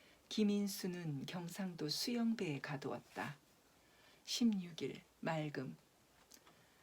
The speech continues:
아침에 조방장과 장흥부사 및 진중에 있는 여러 장수들이 모두 와서 보았다. 군공을 조사한 기록을 보니 거제 현령 안위가 통정이 되고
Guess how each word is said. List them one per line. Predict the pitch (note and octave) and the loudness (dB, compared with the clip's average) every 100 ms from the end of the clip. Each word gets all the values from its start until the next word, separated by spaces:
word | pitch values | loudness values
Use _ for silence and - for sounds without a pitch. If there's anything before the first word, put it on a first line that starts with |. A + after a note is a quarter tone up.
| - | -6
아침에 | E3+ - - F#3 D#3+ C#3+ - | -6 -2 -2 0 0 0 -2
조방장과 | - G3+ G3+ F#3+ F#3 E3 D#3 D3 C#3 D#3 - - - | 2 4 4 0 -2 -2 -2 -2 -2 -6 -12 -20 -18
장흥부사 | - A3 G3+ G3+ G3 F#3+ D#3+ E3+ C#3 | -4 0 0 2 0 -2 -6 -4 -4
및 | D#3 D#3 - - | -2 -4 -6 -4
진중에 | - F#3 F#3 G3 F3+ | 0 0 0 -2 -2
있는 | F3 D3+ D3 C#3 | -2 -2 0 -2
여러 | E3+ F3+ | -2 -4
장수들이 | D#3+ - F3+ - F#3 D#3 C#3 D3+ - - | -6 -6 -4 -6 -4 -4 -4 -6 -10 -8
모두 | F#3+ F#3+ G3 G3 | -2 0 2 2
와서 | E3 D#3+ D3 | 0 -4 -6
보았다. | D3 C3 C#3+ - C#3 D#3+ - _ - - - - - - - | -6 -8 -10 -6 -6 -6 -14 _ -20 -20 -20 -20 -20 -20 -4
군공을 | G#3 G3 G3 F#3+ F3 D#3+ | 2 2 2 0 -2 -4
조사한 | G3 F3+ F#3 D#3+ D#3 | -4 -2 -2 -2 -2
기록을 | E3+ D#3+ D#3 | -2 -2 -2
보니 | D3 D3 C#3+ C#3 D3 - - - | -2 -2 -2 -4 -6 -14 -16 -4
거제 | G3 F#3+ G3+ F#3+ | -2 4 4 4
현령 | A3+ F#3+ F3 D3+ C#3+ | 0 -2 -2 -4 -2
안위가 | D#3 D#3 D3 D3 - D3+ | 0 0 -2 -4 -6 -6
통정이 | - C4 A#3 A3 G3 F3 | -2 2 2 2 -2 -2
되고 | D3 D3 B2 | -4 -2 -6